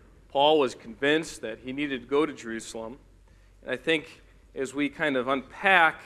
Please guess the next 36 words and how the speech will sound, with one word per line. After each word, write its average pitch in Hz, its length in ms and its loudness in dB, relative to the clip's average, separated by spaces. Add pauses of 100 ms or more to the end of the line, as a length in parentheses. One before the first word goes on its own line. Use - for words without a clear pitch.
(140)
this 139 240 -6
chapter 190 520 -4
a 110 40 -6
little 113 260 -10
bit, 117 300 -10
we're 151 160 -10
gonna 147 280 -6 (640)
see 175 680 -4 (320)
just 185 320 0 (160)
why 123 680 6 (180)
that 123 260 2
is. 98 500 -8 (2250)
And 147 80 -8
I'm 165 60 -4
gonna 156 120 -4
state 185 500 0 (380)
my 170 220 4
conclusion 156 760 2
for 147 160 -4
you 147 200 4
up 139 120 4
front, 160 400 6 (600)
so 127 160 -6
it 123 80 -10
can 131 100 -18
be 127 120 0
helpful 143 440 2
as 117 100 -4
we 123 120 -8
try 131 240 2
to 127 100 0
unpack 139 640 -2 (340)
these 135 200 -2
verses 139 460 0
together. 135 500 4
I, 143 160 4